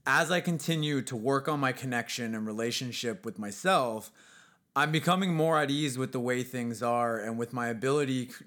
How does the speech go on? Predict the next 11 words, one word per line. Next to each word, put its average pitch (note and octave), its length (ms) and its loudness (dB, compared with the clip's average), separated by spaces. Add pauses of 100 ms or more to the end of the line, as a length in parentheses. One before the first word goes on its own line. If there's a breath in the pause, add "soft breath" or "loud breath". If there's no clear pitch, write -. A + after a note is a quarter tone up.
(100)
to B2 300 -4
create C3 320 -2
new C3 120 0
possibilities B2+ 1040 0
for A2 240 -6
understanding A2+ 920 -4 (400 soft breath)
myself C3+ 600 0 (120)
and A#2+ 120 -4
my A2 120 -4
life. G#2 520 -6 (460)
And B2+ 240 -2